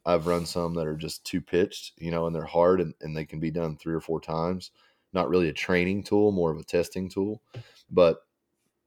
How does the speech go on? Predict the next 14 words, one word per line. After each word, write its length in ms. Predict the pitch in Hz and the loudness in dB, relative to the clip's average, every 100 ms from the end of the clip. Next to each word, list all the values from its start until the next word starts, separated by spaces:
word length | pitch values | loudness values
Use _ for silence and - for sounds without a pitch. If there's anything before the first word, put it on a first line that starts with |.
| _ _ - | _ _ -10
you 100 | 90 | -6
know, 120 | 80 80 | -4 -4
something 540 | - 104 101 104 92 | 0 0 2 -2 0
that's 160 | 82 - | -2 -4
just 200 | 76 - | -8 -6
long 500 | 76 80 85 87 87 | -2 0 2 0 -2
and 140 | 76 | -4
gradual. 640 | 78 85 80 78 78 76 - _ _ _ - | 2 4 4 2 -4 -6 -14 _ _ _ -4
Um, 460 | 82 80 76 76 - _ _ _ - | -2 -2 -4 -8 -16 _ _ _ 0
how 120 | 143 | 2
long 180 | 165 127 | 2 2
do 80 | 104 | 0
you 140 | 107 | 0
s-, 200 | - | -2